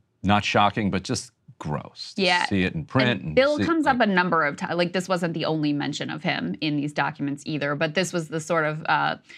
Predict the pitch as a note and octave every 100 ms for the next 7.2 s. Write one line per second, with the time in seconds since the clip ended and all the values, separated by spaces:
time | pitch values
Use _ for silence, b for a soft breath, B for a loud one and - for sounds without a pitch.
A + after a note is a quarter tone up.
0 | B B G3 F#3+ F#3 - - - F3 D#3+
1 | E3 E3+ E3 D3+ D3 D3 D#3 - _ -
2 | F3+ D3 D3+ E3 D3+ D3 D#3 D#3 D3+ D3
3 | D3 E3 D#3 - - - - - - -
4 | G#2+ - _ - C2+ - _ - B B
5 | B G#2+ G#2+ G2+ A2 - G2+ G#2 - G2+
6 | G2+ G#2 - G2 F2+ F2 E2 - E2+ D#2
7 | D2 C#2+